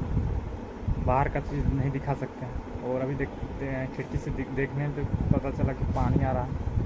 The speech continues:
तो पहला बारिश आप लोग को दिखाते हैं। चलिए, तो देखिए दोस्तों,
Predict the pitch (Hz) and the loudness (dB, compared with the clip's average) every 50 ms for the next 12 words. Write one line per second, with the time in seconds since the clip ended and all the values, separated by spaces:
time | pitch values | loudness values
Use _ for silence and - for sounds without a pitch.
0 | - - - - - - - - - - - - 131 123 - - - 131 120 123 | 0 -4 -8 -10 -10 -8 -4 -2 2 2 2 2 2 0 0 0 0 0 0 0
1 | 139 139 135 127 131 131 139 135 - - - - 131 127 - 143 131 131 123 - | 0 0 2 4 4 4 2 0 -2 -2 -2 -2 -2 -2 -2 -4 -4 -4 -4 -4
2 | 127 123 120 127 131 123 117 - 131 120 113 120 131 135 143 - - - - - | -2 -2 0 -2 -2 -2 -4 -4 -4 -4 -4 -4 -6 -6 -8 -10 -10 -10 -10 -10
3 | - - - - - - - - - - - - - - - - - - - 143 | -10 -10 -10 -12 -14 -14 -16 -16 -14 -14 -14 -14 -14 -14 -12 -14 -10 -2 0 2
4 | 135 135 135 131 139 135 131 139 131 - 156 143 147 147 139 - 170 175 190 208 | 2 4 4 4 2 4 4 4 4 6 6 6 6 4 6 8 8 8 8 8